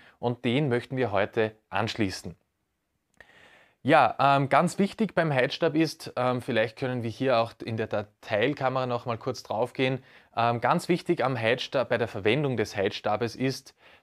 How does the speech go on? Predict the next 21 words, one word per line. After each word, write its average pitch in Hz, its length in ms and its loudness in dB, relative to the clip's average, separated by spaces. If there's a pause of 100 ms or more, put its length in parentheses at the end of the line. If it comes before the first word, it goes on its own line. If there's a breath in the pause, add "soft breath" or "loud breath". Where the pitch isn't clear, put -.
dass 113 340 -2
ein 117 240 0 (140)
Neutralleiter 113 960 2
ausgeführt 139 580 0
ist. 147 340 -2 (320 loud breath)
Hier 143 300 2
kann 117 200 0
man 120 100 0
es 104 160 -6
auch 107 200 -2
noch 117 200 -8
mal 104 160 0
sehen 127 400 -2
auf 107 340 -2
dem 107 320 -4
Anschlussbereich 120 1000 0 (420 soft breath)
des, 107 400 -2 (200)
äh, 101 360 -4 (220)
des - 200 2
Heizstabes 104 680 0
selbst. 151 420 0